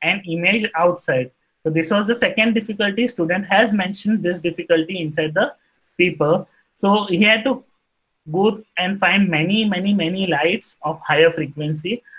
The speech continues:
and then we got an image. Now, how do we record this image? So we used a graph paper here.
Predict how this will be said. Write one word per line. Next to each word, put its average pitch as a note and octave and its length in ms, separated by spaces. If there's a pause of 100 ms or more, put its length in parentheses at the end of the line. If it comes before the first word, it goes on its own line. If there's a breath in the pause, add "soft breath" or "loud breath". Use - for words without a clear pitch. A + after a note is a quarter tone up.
and E3 160
then A#3+ 280
we A#3 140
got G3+ 220
an F#3+ 240
image. C#3+ 520 (280)
Now, F3+ 180
how E3+ 200
do F#3+ 120
we A#3+ 160
record F#3 400
this F3 200
image? C#3 320 (180)
So F3 140
we F#3 120
used A3+ 360
a A3+ 80
graph E3+ 380
paper D3+ 300
here. B2+ 280